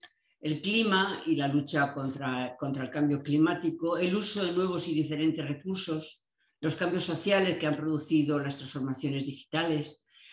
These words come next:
los cambios de paradigmas sociales, todo ello converge en un determinado, en una determinación de diseñar un futuro mejor para nuestros ciudadanos. Nos preguntamos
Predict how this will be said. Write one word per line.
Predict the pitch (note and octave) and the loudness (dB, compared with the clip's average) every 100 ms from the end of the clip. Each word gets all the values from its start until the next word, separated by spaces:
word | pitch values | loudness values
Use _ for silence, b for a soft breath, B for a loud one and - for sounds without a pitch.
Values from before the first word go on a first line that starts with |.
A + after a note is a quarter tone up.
| B B B B _ _ _ | B B B B _ _ _
los | G3+ G3 | -2 2
cambios | G#3 G#3+ G3 | 4 4 2
de | - | 2
paradigmas | F3+ E3+ A3+ A3 E3 D#3 | 2 4 4 6 4 2
sociales, | E3+ F#3+ F3+ D#3+ D3+ - | 0 0 2 2 0 -4
todo | A3+ A3 | -2 2
ello | A3+ A#3+ A3+ | 4 2 0
converge | G3 G3+ F#3+ F#3+ | -2 -2 -2 -2
en | |
un | F#3 F3 | -2 -2
determinado, | F3 D#3+ E3+ F3 F3 F3+ E3 | -2 -2 -2 0 0 -2 0
en | E3 | 0
una | F3 F3 | 2 -2
determinación | F3 E3+ E3 E3 F#3+ | -2 -2 -2 -2 -2
de | F3 | 0
diseñar | E3 E3 E3+ F3 | -2 -2 -2 -2
un | E3 | -2
futuro | E3 D3+ D#3 | -2 0 2
mejor | D3 C#3+ F3 A#3 - _ _ _ - - _ _ - C3 | 2 2 -2 -4 -6 _ _ _ -20 -20 _ _ -18 -4
para | E3+ D3+ | 0 2
nuestros | D3+ - C#3+ | 2 -2 -6
ciudadanos. | D3 C3 B2+ A#2 - | -2 0 -2 -4 -2
Nos | D#3+ | -2
preguntamos | D#3 F3 F3 G#3+ G#3 G#3 - - | -2 -2 2 4 4 2 -2 -12